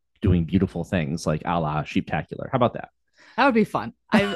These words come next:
Speaker 2: you know,
Speaker 1: <laughs>
Speaker 2: I, I actually, it, it's fun because I, I love to look at buildings and my brain is, is still in, like, Lego mode. So I'll be like,
Speaker 1: Because
Speaker 2: "Ooh."
Speaker 1: Pittsfield, we, we do have a connection to Lego more than most other towns, because I think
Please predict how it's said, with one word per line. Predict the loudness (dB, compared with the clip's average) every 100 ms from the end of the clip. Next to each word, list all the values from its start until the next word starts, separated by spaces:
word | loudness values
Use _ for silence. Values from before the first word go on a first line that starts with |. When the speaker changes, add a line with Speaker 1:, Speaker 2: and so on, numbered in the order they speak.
| 4
Speaker 2:
you | 6
know, | 6 2
Speaker 1:
<laughs> |
Speaker 2:
I, | -2 -4 -16 0 4 4
I | 4 4 4
actually, | 2 2 2 0 0
it, | -4 -4
it's | -10 -4
fun | 0 0
because | -2 -4 -2
I, | 0 -2 -2
I | -2 0
love | 0 0
to | -2
look | 0 -2
at | -4
buildings | 0 0 0 -2 -4 -8 -6
and | -4 -2
my | -2
brain | -2 0 0 0 0
is, | -2 -4 -4
is | -4 -2
still | 2 4
in, | 4
like, | 2 0
Lego | 0 0 2
mode. | 2 2 2 0
So | -4 -8
I'll |
be | -6
like, | -8 2
Speaker 1:
Because | 6 6 6
Speaker 2:
"Ooh." |
Speaker 1:
Pittsfield, | 4 4 4 8
we, | 6 8
we | 6
do | 6 4
have | 6 4
a | 2
connection | -2 -4 -4 0 -2
to | 0
Lego | 0 0 0 -2 -4 -6 _
more | 0 4 4 4
than | 2
most | 0 0 -2
other | -2 -2 -4 -8
towns, | -6 -2 -2 -4 -8
because | -10 -10 -6 -6 -6 -6 -6
I | -2
think | -4 -4